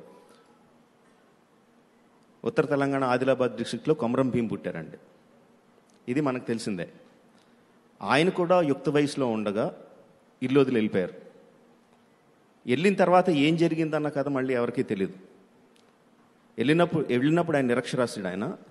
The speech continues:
తిరిగి వచ్చిన తర్వాత ఆయన చదువుకున్నవాడిగా తిరిగి వచ్చాడు. ఆయన కూడా నిజాం ప్రభుత్వం మీద, అప్రెషన్ మీద he fought against.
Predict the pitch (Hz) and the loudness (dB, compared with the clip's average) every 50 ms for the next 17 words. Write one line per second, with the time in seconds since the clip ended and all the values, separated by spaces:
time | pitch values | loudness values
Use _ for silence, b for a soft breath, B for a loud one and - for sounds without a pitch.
0 | - - 135 156 185 185 190 - 180 165 170 160 160 170 - 170 151 143 - 135 | -6 -2 4 6 6 6 6 4 0 2 2 0 0 0 -2 -4 -4 -2 -2 0
1 | 131 147 151 156 151 147 139 139 135 135 139 135 127 117 113 110 98 - 95 85 | 0 0 0 0 -2 0 0 0 0 0 -2 -2 -2 -2 -2 -2 -2 -2 -6 -8
2 | 82 - - - - _ _ _ _ _ _ _ _ _ _ _ _ _ _ _ | -8 -12 -18 -20 -20 _ _ _ _ _ _ _ _ _ _ _ _ _ _ _
3 | _ _ _ _ _ _ - 110 127 156 165 151 165 156 160 160 151 139 135 131 | _ _ _ _ _ _ -2 0 2 2 2 2 2 2 4 4 2 2 0 -4
4 | - - 120 120 120 135 139 139 - 131 127 127 127 - 131 123 120 120 117 110 | -6 -6 -6 -2 0 2 2 2 2 0 0 0 -2 -2 -2 -6 -4 -4 -4 -4
5 | 123 135 151 - - - - - 110 107 - - 120 - 127 123 117 113 110 123 | -4 -6 -8 -8 -12 -20 -16 -14 -14 -10 -6 -6 -6 -4 -6 -6 -6 -6 -6 -6
6 | 123 - 110 104 - 104 104 101 - 101 90 98 104 117 123 - | -6 -6 -6 -8 -6 -6 -8 -6 -6 -8 -6 -4 -6 -6 -6 -10